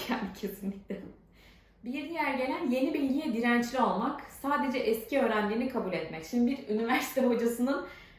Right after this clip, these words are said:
bunu yaptığına <sighs> inanmak istemiyor insan ama bu var.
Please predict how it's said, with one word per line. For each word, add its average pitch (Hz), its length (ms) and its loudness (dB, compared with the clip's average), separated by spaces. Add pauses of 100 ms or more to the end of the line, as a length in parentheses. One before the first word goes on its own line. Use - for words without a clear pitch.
(120)
bunu 277 220 0
yaptığına 294 720 0 (1400)
<sighs> - 440 -10
inanmak 240 440 4
istemiyor 208 480 0
insan 240 320 -4
ama 262 260 2
bu 302 360 0
var. 196 300 4